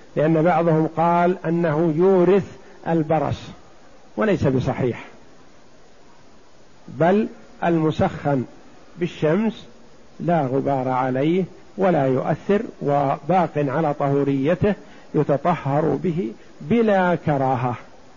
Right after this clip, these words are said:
لأن سيأتينا ماء يصح الوضوء به مع الكراهة، يعني إن وجدت غيره فهو أولى، وإن لم تجد غيره فلا بأس،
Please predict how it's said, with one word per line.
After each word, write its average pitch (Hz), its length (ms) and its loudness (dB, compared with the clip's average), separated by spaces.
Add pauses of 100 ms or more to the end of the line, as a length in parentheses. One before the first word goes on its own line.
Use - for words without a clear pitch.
(500)
لأن 139 400 -4
سيأتينا 151 640 2
ماء 165 360 2 (1040)
يصح 180 440 -2
الوضوء 196 720 2
به 226 460 0 (280)
مع 160 220 0
الكراهة، 165 600 0 (640)
يعني 165 440 2
إن 185 80 4
وجدت 180 500 2
غيره 175 640 2 (760)
فهو 160 220 2
أولى، 147 500 0 (600)
وإن 214 300 2
لم 156 140 2
تجد 151 300 2
غيره 160 500 2
فلا 196 200 2
بأس، 135 240 -4